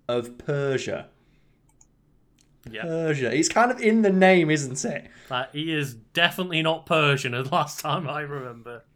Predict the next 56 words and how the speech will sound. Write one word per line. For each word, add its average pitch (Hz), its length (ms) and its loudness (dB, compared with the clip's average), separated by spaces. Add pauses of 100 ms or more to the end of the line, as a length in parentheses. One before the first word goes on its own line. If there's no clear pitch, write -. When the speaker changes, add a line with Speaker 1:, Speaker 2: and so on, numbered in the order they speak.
(240)
Speaker 1:
Right, 123 280 0
just 143 200 -4
that 135 100 -6
he 156 280 0
is 131 160 -2
the 135 120 0
pastiest 143 640 -4
of 143 140 -2
white 127 260 0
dudes, 110 260 -6
apparently. 101 420 -10 (560)
Speaker 2:
Yeah. 127 300 -2
Speaker 1:
And 143 220 -6
what 240 180 2
movies 226 260 -4
were 180 80 2
in 175 60 2
between 160 220 -4
that? 131 80 -2
Is 110 80 -8
it 127 80 -8
just 123 160 -8
all 113 300 2
the, 107 320 -4
um, 101 320 -10
Resident 104 280 -10
Evil 104 140 -12
movies? 110 460 -12 (640)
Speaker 2:
Uh, 120 40 -8
Speaker 1:
'Cause 123 80 2
I 131 60 4
know 139 80 4
Speaker 2:
it's 143 100 4
not - 140 6
Speaker 1:
they 117 60 0
Speaker 2:
just 190 300 0
Resident 151 320 -2
Evil 120 280 -6
movies, 107 300 -10
and 113 100 -8
I 113 40 -6
will 139 180 -2
clarify 131 480 -2
for - 120 -16
people 110 320 -10
who 107 80 -8
wanting 107 480 -10
to, 107 280 -6 (420)
to - 140 -4
know 117 280 -2
slash - 340 -4
correct 107 380 -8
us, 110 220 -6
it 123 200 -12
says 113 220 -12
here, 107 320 -8